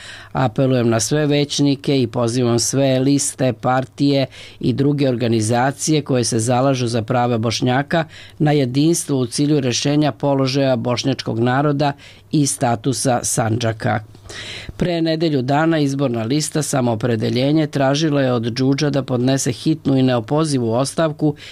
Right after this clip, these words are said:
i vrati mandat većnika ovoj listi u najkraćem mogućem vremenskom roku, a on se oglasio na Facebooku da to neće učiniti.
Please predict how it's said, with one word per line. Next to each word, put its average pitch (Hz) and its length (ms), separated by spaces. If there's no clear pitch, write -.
i 147 140
vrati 156 400
mandat 131 500
većnika 131 640
ovoj 123 240
listi 143 440
u 131 80
najkraćem 131 540
mogućem 117 460
vremenskom 120 520
roku, 131 400
a 131 140
on 139 160
se 127 160
oglasio 123 500
na 117 140
Facebooku 120 600
da 139 140
to 143 220
neće 127 380
učiniti. 117 580